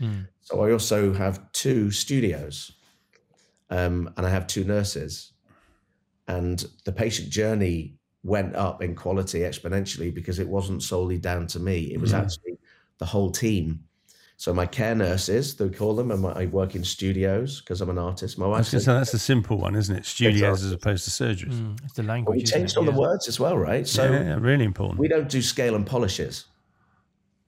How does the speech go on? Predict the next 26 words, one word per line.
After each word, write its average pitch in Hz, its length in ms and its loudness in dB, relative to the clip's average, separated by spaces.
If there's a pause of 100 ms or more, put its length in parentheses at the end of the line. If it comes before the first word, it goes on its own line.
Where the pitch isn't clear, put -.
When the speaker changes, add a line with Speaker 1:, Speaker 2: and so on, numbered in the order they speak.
(140)
Speaker 2:
because 98 340 0
that 101 160 -2
has 95 240 -2
no 101 280 4
value 90 460 0
because 87 260 -4
everybody's 90 520 -2
experienced 98 640 0
that 82 120 -6
on 87 80 -4
the 87 120 -2
N 87 100 -2
H 85 200 -4
S. - 360 -4 (100)
Speaker 3:
Mm. 98 240 0 (920)
Speaker 2:
Um, 87 540 0
so 98 200 2
what 95 240 4
we 107 140 4
do, 98 480 2 (640)
and 101 100 2
again, 104 240 2
this 92 140 0
is 90 120 -2
how 87 240 2
we 82 460 -2